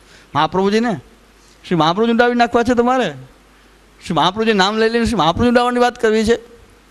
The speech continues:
કોને આ ભ્રમિત કરી રહ્યા છો? કોને મોહિત કરી રહ્યા છો? કોને ઉડાવવાની વાત છે? એક વ્યક્તિને ઉડાવવાની વાત નથી, મહાપ્રભુજીના વચનોને ઉડાવવાની વાત છે.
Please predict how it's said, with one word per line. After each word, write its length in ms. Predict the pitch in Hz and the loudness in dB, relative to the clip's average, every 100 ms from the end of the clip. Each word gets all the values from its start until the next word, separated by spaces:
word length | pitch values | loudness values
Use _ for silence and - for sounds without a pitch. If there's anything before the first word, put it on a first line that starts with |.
| _ _ _ _ _ - - | _ _ _ _ _ -12 -2
કોને 280 | 233 320 | 0 0
આ 160 | 277 226 | 0 -2
ભ્રમિત 400 | 165 160 208 214 | -6 -6 -6 -4
કરી 180 | 190 180 | -6 -4
રહ્યા 280 | 165 156 147 | -2 -2 -2
છો? 260 | 180 165 - | -6 -12 -6
કોને 220 | 190 190 | -4 -2
મોહિત 320 | 262 208 220 | -2 -2 -2
કરી 220 | - 170 156 | -4 -6 -2
રહ્યા 240 | 156 151 | 0 0
છો? 120 | 165 | -2
કોને 220 | 156 202 | -2 -2
ઉડાવવાની 360 | 285 254 226 214 | 0 0 0 0
વાત 180 | 190 175 | -2 -2
છે? 120 | 175 | -4
એક 120 | 185 | -2
વ્યક્તિને 300 | 147 - 208 | -4 -4 -2
ઉડાવવાની 300 | 214 208 214 | 0 0 0
વાત 220 | 208 208 | 0 0
નથી, 140 | 247 269 | -2 -2
મહાપ્રભુજીના 520 | 151 175 190 214 196 | -2 -2 -2 -2 0
વચનોને 380 | 156 208 233 233 | 0 0 0 2
ઉડાવવાની 380 | 220 214 202 175 | 2 0 -2 -4
વાત 280 | 156 139 | -6 -6
છે. 160 | - | -14